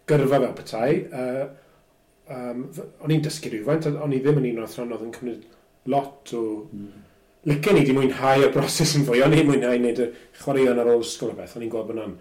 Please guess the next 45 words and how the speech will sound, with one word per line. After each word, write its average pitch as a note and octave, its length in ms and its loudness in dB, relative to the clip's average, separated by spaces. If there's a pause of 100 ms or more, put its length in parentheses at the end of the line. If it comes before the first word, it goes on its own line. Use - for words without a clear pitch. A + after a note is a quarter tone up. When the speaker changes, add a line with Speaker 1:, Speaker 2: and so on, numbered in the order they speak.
(300)
Speaker 1:
buddiol G#2+ 420 -2
i'r, G#2 140 -8 (260)
i'r - 140 -16
plant. A#2 240 -10
O'ch, D#3 180 -10
o'ch - 140 -10
chi'n D3 180 4
athro D3 300 0
oedd C#3+ 100 -2
yn, C#3+ 160 0
oedd C#3 160 -8
yn B2+ 140 -4
gweld, C3 420 0 (240)
yn B2 140 -8
cymryd C3 180 -2
mwynhau, B2+ 380 0 (560)
mwynhad C3+ 580 -4 (140)
mawr C#3 400 2 (340)
o B2 120 -8
gweld B2+ 360 -4 (140)
gwyneb B2 240 -4
y A#2+ 100 -8
plant B2 240 -8
wrth - 160 -12
ddysgu, D3 560 -4
neu C3+ 140 -2
oeddech A2+ 160 -10
chi'n A#2+ 140 -6
rhywun A#2 180 -2
o'ch, C3+ 160 -10
oedd B2+ 180 -10
yn A#2+ 140 -8
ceisio A#2+ 340 -6 (300)
wneud B2 180 -8
pethau, B2 320 -6 (400)
yy, A#2+ 260 -6 (140)
tu - 160 -6
allan B2 200 -8
i'r - 60 -16 (220)
cwricwlwm - 520 -6 (440)
gyda, C#3 280 -10 (120)
yym, A2+ 240 -8
yy, C3+ 100 -16 (380)
oedd, D3 200 -10
oedd, - 380 -10